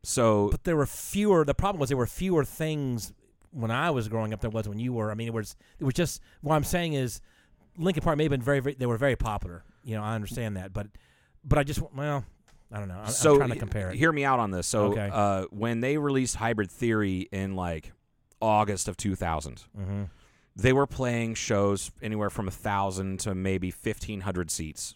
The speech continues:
Speaker 1: right, that
Speaker 2: Mm-hmm.
Speaker 1: weren't even selling out. By the time I saw them in, like, late two thousand or early two thousand one, I can't remember if it was December or January, but right, w-, within six months, f-,
Speaker 2: Mm-hmm.
Speaker 1: within five months, uh, Papercut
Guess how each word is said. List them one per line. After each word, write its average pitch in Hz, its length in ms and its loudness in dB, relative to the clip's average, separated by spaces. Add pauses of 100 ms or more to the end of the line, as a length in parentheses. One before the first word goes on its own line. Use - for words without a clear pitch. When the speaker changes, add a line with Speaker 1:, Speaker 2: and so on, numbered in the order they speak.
(140)
Speaker 1:
right, 90 320 -2
that 104 100 2
Speaker 2:
Mm-hmm. 98 100 0
Speaker 1:
weren't 113 160 4
even 98 180 -2
selling 87 320 -2
out. 73 220 -6 (1120)
By 123 120 6
the 120 100 0
time 117 380 -2
I 107 220 4
saw 127 300 0
them 139 420 -8 (120)
in, 98 680 -2
like, 92 340 -2
late 107 460 -2
two 123 160 -6
thousand 107 420 -4
or 87 180 -4
early 107 280 -2
two - 160 -6
thousand 98 280 -2
one, 87 100 -2
I - 20 -4
can't 139 140 -4
remember 139 140 0
if 117 80 -6
it 127 40 0
was 95 100 -4
December 98 400 -2
or 87 60 0
January, 85 540 -2
but 82 140 -4
right, 95 260 -2
w-, 98 160 -2
within 110 280 -2
six - 320 -4
months, - 500 -4
f-, 95 100 -12
Speaker 2:
Mm-hmm. 101 160 -6
Speaker 1:
within 120 300 0 (220)
five 123 460 0
months, 76 280 -8 (1600)
uh, 101 500 4 (220)
Papercut 147 680 -2